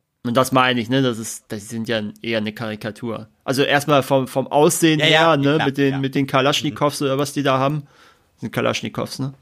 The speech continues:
Speaker 2: Und vor allem auch, dass sie hier mit so einem, äh, V-W-Bus, äh, unterwegs
Speaker 1: Genau,
Speaker 2: sind,
Speaker 1: und
Speaker 2: ne?
Speaker 1: dann der eine ja auch da Probleme beim Schalten hat. Und das ist auch sehr schön, dass Marty ja jetzt die Zeitleiste aus Versehen beim Schalten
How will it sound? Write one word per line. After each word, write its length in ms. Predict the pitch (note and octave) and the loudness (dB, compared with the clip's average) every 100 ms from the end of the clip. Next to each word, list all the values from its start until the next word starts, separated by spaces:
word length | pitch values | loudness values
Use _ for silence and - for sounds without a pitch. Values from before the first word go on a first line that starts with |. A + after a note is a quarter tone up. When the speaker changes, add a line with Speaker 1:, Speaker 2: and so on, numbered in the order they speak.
| _ - - - - - - - | _ -20 -18 -16 -16 -16 -18 -12
Speaker 2:
Und 80 | A#2+ | -2
vor 100 | D3 | 2
allem 80 | C3+ | 2
auch, 40 | |
dass 160 | D3 C3+ | 0 -2
sie 60 | |
hier 120 | C#3+ D3 | -2 -2
mit 140 | - | 0
so 80 | C3 | 0
einem, 120 | B2+ | 0
äh, 460 | D3 B2 B2 A#2 C3 | 2 2 2 0 -2
V-W-Bus, 760 | C#3+ B2 C3 D3 A2+ G2 - | 0 2 2 0 -2 -2 -6
äh, 40 | A2 | -6
unterwegs 160 | A2+ A#2+ C3 | -6 -2 0
Speaker 1:
Genau, 260 | C3+ C3+ D3+ | 4 4 4
Speaker 2:
sind, 80 | D#3 | 4
Speaker 1:
und 60 | C#3 | 2
Speaker 2:
ne? 60 | |
Speaker 1:
dann 180 | D3 D3 | 0 2
der 160 | C#3+ C3 | 2 2
eine 220 | C#3 D3 | 2 2
ja 80 | C#3+ | 2
auch 140 | C3+ | 2
da 160 | C3+ C3 | 0 -4
Probleme 480 | C3 C#3+ C#3+ D#3 C#3+ | -2 -4 0 0 0
beim 160 | C3+ | 0
Schalten 400 | C3 D#3 D#3+ G3 | 0 2 0 0
hat. 160 | F#3+ G3 | -2 -2
Und 140 | D#3 | 0
das 160 | F3+ A3 | 0 0
ist 140 | A#3+ | 0
auch 160 | A#3+ D#4 | 0 0
sehr 200 | - E3+ | 2 0
schön, 300 | - D#3+ D3 | 0 -2 0
dass 200 | C#3+ C#3 | -2 -2
Marty 360 | D3+ E3+ F#3 F#3 | 0 0 2 0
ja 140 | E3 | 2
jetzt 360 | E3 E3+ - D#3+ | 2 -2 -4 -4
die 160 | D3+ | -4
Zeitleiste 760 | - D#3+ G3 E3+ D#3+ D#3+ - D3+ | -2 0 0 2 0 0 -2 0
aus 200 | E3 D#3+ | 0 0
Versehen 680 | D3 C3+ F3 C4 F3 C3 A#2+ | -2 2 2 4 2 0 -2
beim 180 | B2+ | 0
Schalten 520 | B2 E3+ B3+ C#3 A#2+ | 2 0 0 -4 -6